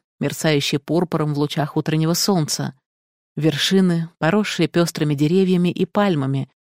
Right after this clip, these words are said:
с их взлохмаченными кронами, сочно-зелёные непроходимые джунгли на склонах, кокосы, джекфруты, плантаны, поблескивающие в сине-розовой дымке. Я рассматривала эти рисунки, с которых всё ещё проступала напитавшая их тоска,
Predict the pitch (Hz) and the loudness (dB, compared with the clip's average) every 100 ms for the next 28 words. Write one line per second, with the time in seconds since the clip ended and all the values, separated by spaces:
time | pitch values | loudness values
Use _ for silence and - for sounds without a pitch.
0 | _ - 160 - 139 143 - 160 147 156 | _ -4 -4 -4 -2 -2 0 -2 0 -2
1 | 151 165 - 175 151 139 147 151 - _ | 0 -2 -2 0 0 -2 -4 -10 -14 _
2 | _ _ _ - 240 226 202 165 160 175 | _ _ _ -2 0 2 2 2 2 4
3 | 208 196 180 160 147 139 143 160 165 143 | 4 2 0 -2 -4 -2 -2 0 0 -2
4 | 135 165 170 143 135 139 - 156 185 175 | 0 0 0 -2 -4 -4 -4 0 0 0
5 | 170 - _ _ _ _ - 165 - 254 | -2 -10 _ _ _ _ -6 -6 0 0
6 | 240 226 220 208 135 - - 165 190 147 | 2 0 -2 -2 -4 -6 -4 -2 -2 -4
7 | 147 139 139 180 190 185 135 123 156 - | -4 -4 -2 0 0 0 -4 -2 -2 -2
8 | - 151 143 - 143 - 190 185 147 143 | -6 -2 -2 -2 -6 -4 -2 0 0 -2
9 | 139 139 143 139 135 - 165 _ _ _ | -2 -4 -2 -4 -4 -10 -18 _ _ _
10 | _ _ _ _ _ _ _ _ _ 208 | _ _ _ _ _ _ _ _ _ 2
11 | 240 214 - 214 214 180 165 165 170 165 | 4 4 4 4 4 2 2 4 2 2
12 | 147 143 - 214 202 135 135 - 135 143 | 0 0 2 2 0 -4 -8 -6 -2 -2
13 | 143 - 160 156 160 - 156 - 156 165 | -2 0 0 0 -2 -2 -4 -2 -2 2
14 | 160 143 143 151 160 147 - 143 - 143 | 2 0 0 -2 -2 -4 -2 -4 -4 -6
15 | - - 190 | -4 0 0